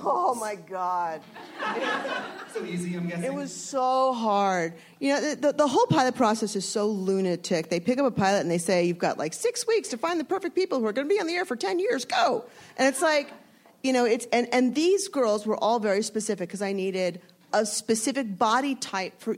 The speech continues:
Speaker 1: each, 'cause it was part of the story. Part of the story was I wanted the girls to be going through something where you, a lot of it, your success is dependent on your body type. And so I needed Sasha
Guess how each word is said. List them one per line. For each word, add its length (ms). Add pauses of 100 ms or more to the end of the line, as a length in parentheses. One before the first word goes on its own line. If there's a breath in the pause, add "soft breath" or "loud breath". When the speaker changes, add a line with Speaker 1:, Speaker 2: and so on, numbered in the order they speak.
Speaker 1:
each, 520 (120)
'cause 100
it 100
was 120
part 340
of 180 (200)
the 80
story. 460 (100)
Part 180
of 80
the 80
story 400
was 420
I 120
wanted 360
the 80
girls 520
to 120
be 140
going 340
through 220
something 480
where 300 (260 loud breath)
you, 220
a 80
lot 360
of 120
it, 260 (200)
your 140
success 540
is 160
dependent 460
on 320 (180 loud breath)
your 140
body 240
type. 260 (480 loud breath)
And 600 (200 loud breath)
so 220
I 80
needed 540
Sasha 540